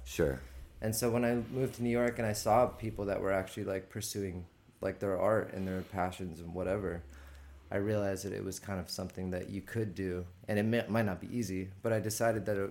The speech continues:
Speaker 2: you know, there was things that I was interested, like music and acting, that I wanted to, like, give more of a,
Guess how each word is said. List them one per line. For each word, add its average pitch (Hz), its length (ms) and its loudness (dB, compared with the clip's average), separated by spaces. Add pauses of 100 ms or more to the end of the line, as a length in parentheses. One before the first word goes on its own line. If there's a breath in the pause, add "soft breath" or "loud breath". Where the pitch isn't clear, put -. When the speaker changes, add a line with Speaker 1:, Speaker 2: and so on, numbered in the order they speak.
(160)
Speaker 2:
you 110 80 -2
know, 98 120 0
there 104 100 2
was 101 120 0
things 107 300 -2
that 101 120 2
I 98 60 2
was 107 300 0
interested, 98 520 -6
like 95 240 -2 (560 loud breath)
music 95 360 0
and 90 100 -2
acting, 90 360 -2
that 90 80 0
I 92 120 2 (200)
wanted 98 280 -2
to, 101 100 -4
like, 95 240 -2
give 107 160 -2
more 101 180 2
of 92 100 -4
a, 90 180 0